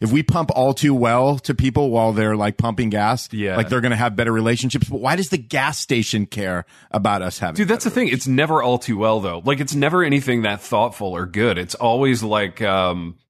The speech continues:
Speaker 2: <sighs> I, I don't know. What, <laughs> like, Call Me Maybe by Carly Rae Jepsen, you know? <laughs> And it's like, what?
Speaker 1: Which is amazing,
Speaker 2: It is. Oh, no,
Speaker 1: to
Speaker 2: it's
Speaker 1: be
Speaker 2: really
Speaker 1: honest. But
Speaker 2: good.
Speaker 1: I know what you're
Speaker 2: Yeah.
Speaker 1: saying. I,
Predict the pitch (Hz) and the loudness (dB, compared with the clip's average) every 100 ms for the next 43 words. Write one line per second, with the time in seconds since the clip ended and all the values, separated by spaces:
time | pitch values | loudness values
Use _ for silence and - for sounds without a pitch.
0 | _ - - - 98 - - - _ _ | _ -20 -18 -12 -10 -10 -12 -16 _ _
1 | _ _ _ _ _ - - - 104 104 | _ _ _ _ _ -18 -16 -6 -2 -2
2 | 98 87 - _ _ 117 123 123 - _ | -2 -6 -8 _ _ -2 -2 -2 -8 _
3 | _ _ _ _ 151 - 135 - 131 131 | _ _ _ _ -6 -4 -10 -8 -10 -2
4 | 151 - 190 190 180 147 147 127 101 107 | -2 0 0 2 2 2 2 2 0 -2
5 | - 131 123 117 113 110 123 120 135 104 | 0 0 0 2 0 2 0 0 -2 -4
6 | 92 - 190 160 - - - 123 - 139 | -6 -10 -2 0 2 0 -4 -12 -14 -18
7 | - - 180 143 208 160 190 156 - 139 | -6 -2 -2 0 -2 -2 -4 -4 -2 -4
8 | 131 - - _ _ - - 156 156 - | -4 -14 -20 _ _ -18 -8 -4 -4 -6
9 | _ _ 196 202 202 226 208 156 196 185 | _ _ -4 -2 0 2 2 2 4 4
10 | 185 202 220 220 139 127 175 180 165 160 | 4 4 4 4 2 0 0 2 2 0
11 | 175 202 196 190 - 160 131 139 | 2 2 2 0 0 0 0 -2